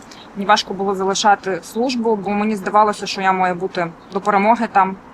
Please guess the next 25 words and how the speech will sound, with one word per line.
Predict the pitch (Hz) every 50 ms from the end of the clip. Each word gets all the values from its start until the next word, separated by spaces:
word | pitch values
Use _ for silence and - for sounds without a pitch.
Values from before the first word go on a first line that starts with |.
| - - - 165 156 - 160
вно-, | 196 208 - 196 190 185
робити | 190 214 214 254 - 214
свій | 208 - - 226 226
внесок | 226 254 302 330 - 277 240 - - - - - - - - - - - - - - - - - - - - - - - - -
в | 214
звільнення | 190 196 247 294 302 285 269 262 240 233 233 - - - - 220
рідної | 247 220 262 220 247 254 254 240
землі. | 196 226 226 202 175 175 165 156 - - - - - - - - - - - - - - - - - - - - - - - - - -
Але, | 233 233 233 285 349
тим | - 302 247
не | 233 233
менш, | 240 254 285 311 - - - - 233
е, | 226 220 214 208 208 202 196 196 175 170 - - - - - -
я | 190 208
все-таки | - - 233 226 220 214 - 208 196 185 185 180 - - - - - - -
розуміла, | - 220 190 220 226 226 226 214 190 190
що | - - - 202
маю, | 214 220 220 220 190 -
я | 226 226
маю | 240 233 226 214
продовжувати | - 226 214 220 233 214 196 208 196 202 208 208
щось | - - 214 202 - 214
робити | 208 185 190 190 - 175 160 160
для | 170 175
себе, | - 262 233 277 269 240 240 233